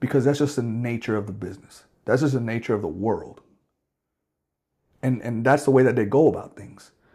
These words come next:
And, and regardless of what someone has to say about you, and if they say it behind closed doors, let them say it behind closed doors. Because if they were willing to speak it to someone that you considered a friend,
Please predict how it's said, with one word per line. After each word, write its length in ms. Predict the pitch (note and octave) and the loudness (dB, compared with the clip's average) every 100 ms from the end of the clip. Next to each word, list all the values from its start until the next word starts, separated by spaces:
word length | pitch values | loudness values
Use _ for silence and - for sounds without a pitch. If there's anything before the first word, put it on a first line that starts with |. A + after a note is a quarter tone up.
| _ _ - | _ _ -4
And, 160 | C3+ | -4
and 240 | C3 C3+ A#2 | -2 -2 0
regardless 600 | D3 D3+ D3+ G#3 A3+ G3+ | 0 4 6 6 6 4
of 80 | D3 | 4
what 220 | D#3 - | 4 2
someone 300 | D3 C#3+ C3+ | 0 2 2
has 160 | B2+ | 0
to 60 | A2+ | -4
say 240 | - A2+ | -4 0
about 380 | B2 B2+ C3 - | 2 2 2 2
you, 180 | B2 A#2 - _ _ - | -4 -4 -10 _ _ -8
and 200 | B2 G2+ | -6 -4
if 160 | F2 | -4
they 180 | A2+ C#3+ | 4 4
say 240 | C#3+ C3 C#3 | 4 4 4
it 120 | A#2 | 2
behind 400 | A2 A2+ B2 A#2+ | -4 -4 -4 -2
closed 340 | C3 A#2 A2 | 0 0 0
doors, 420 | G2+ G#2+ A#2 A2+ - _ _ _ | -2 0 0 -2 -10 _ _ _
let 300 | G#2 C3 F3 | 2 4 4
them 140 | D3+ A#2 | 2 -6
say 200 | - F#2 | -8 -10
it 100 | - | -10
behind 320 | G#2 G#2 G2 | -8 -8 -6
closed 300 | - G2 G2 | -6 -6 -6
doors. 280 | - - - - _ _ _ _ _ _ _ _ _ _ | -12 -14 -18 -20 _ _ _ _ _ _ _ _ _ _
Because 220 | C3+ B2+ | 2 4
if 140 | A2 G#2+ | 4 4
they 140 | E3 | 8
were 140 | F#3+ D3+ | 10 8
willing 420 | B2+ F3 F3+ D#3+ | 8 6 6 2
to 100 | A2 | -4
speak 400 | - - A#3+ A#3+ | -6 0 0 0
it 140 | - | -4
to 80 | G#2+ | -6
someone 500 | - C#3 B2 B2 A#2+ | -2 -2 0 0 0
that 140 | A#2 | -2
you 160 | G#2+ D3+ | -2 -4
considered 640 | C#3+ C#3 - C#3+ C3 B2+ | -2 -4 0 4 4 2
a 100 | A2 | -4
friend, 680 | G2 - - F3+ A2+ G2+ - | -8 -6 2 2 2 -2 -14